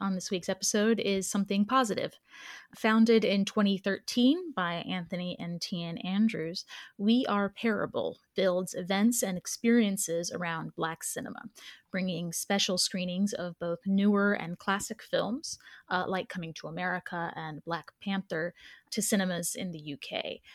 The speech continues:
They create these really, uh, special,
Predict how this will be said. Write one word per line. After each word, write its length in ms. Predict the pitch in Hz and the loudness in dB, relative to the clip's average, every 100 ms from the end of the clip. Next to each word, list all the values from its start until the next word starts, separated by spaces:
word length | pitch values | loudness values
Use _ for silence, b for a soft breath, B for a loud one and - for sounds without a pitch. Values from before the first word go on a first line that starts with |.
| B - | B -2
They 100 | 202 | -2
create 480 | - 214 202 - | 0 2 2 0
these 300 | 196 180 - 196 | -6 -6 -6 0
really, 480 | 214 214 208 190 - | 2 4 2 0 -2
uh, 180 | 175 - | -4 -6
special, 960 | - - - 208 - 190 175 180 - | -6 -4 0 2 2 2 2 0 -4